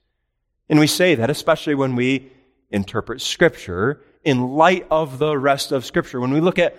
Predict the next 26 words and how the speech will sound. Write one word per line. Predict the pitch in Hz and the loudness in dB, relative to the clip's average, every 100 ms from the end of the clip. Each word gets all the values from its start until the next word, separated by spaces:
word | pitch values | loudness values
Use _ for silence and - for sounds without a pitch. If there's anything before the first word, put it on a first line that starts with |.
| - - | -12 0
other | 190 180 175 - | 2 4 0 -2
passages, | - - 180 180 - 107 104 139 | -8 -4 2 2 2 -4 -2 0
such | 165 - | 0 -2
as | 147 | -6
the | 147 | -6
one | 123 120 131 131 - _ | 0 0 0 -2 -10 _
that | 123 110 117 - | 2 2 2 -2
we | 110 110 | -4 -4
read, | 113 156 135 92 76 _ _ _ _ _ _ | 0 0 0 -2 -10 _ _ _ _ _ _
First | - 98 95 - | -2 0 0 -2
Corinthians | 110 110 113 117 - | -2 -2 -4 -6 -6
twelve | - 143 131 104 87 _ - | 0 4 4 0 -4 _ -12
speaks | - - 123 123 - | -8 -2 0 -2 -2
of | 120 117 117 95 | 2 2 2 -2
this | 104 104 - | -2 -2 -6
same | 110 98 101 101 _ _ _ | -6 -6 -6 -8 _ _ _
truth. | - 160 127 - - _ _ _ _ _ _ _ _ _ _ _ | -2 2 2 0 -14 _ _ _ _ _ _ _ _ _ _ _
In | - 95 | -6 2
verse | 104 104 | 2 2
one, | 104 113 139 139 135 | 0 2 2 0 -4
the | 107 | -4
Apostle | 101 113 107 104 | -2 -2 -2 -8
Paul | - 117 120 123 | -6 -2 0 0
mentions | 107 117 - 120 107 | 0 -2 -4 -10 -6
now | 113 113 | -2 -2
concerning | 110 101 - 131 123 | -4 -10 -2 0 0